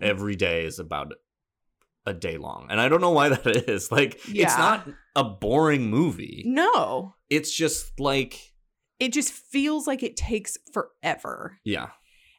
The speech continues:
Speaker 2: And some of it might be like the scene we just watched. Like, you,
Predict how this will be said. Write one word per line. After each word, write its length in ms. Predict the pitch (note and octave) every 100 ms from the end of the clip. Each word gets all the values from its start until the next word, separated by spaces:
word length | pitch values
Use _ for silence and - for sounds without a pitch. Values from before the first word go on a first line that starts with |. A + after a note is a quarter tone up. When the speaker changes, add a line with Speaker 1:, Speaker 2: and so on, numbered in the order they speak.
| _
Speaker 2:
And 560 | A#3+ B3 A#3+ A#3 A3 G#3+ - - _ _ _ _ _ _ _ _ _ _ _ _ -
some 260 | - D#4+ G#4
of 60 | A#4
it 100 | C#4+
might 200 | D#4 F#4+
be 120 | F4
like 200 | A3+ A3+
the 80 | B3
scene 220 | B3 B3
we 100 | B3
just 240 | A3+ G#3+
watched. 460 | G3 G3 F#3 - -
Like, 220 | G3 G3
you, 100 | A3+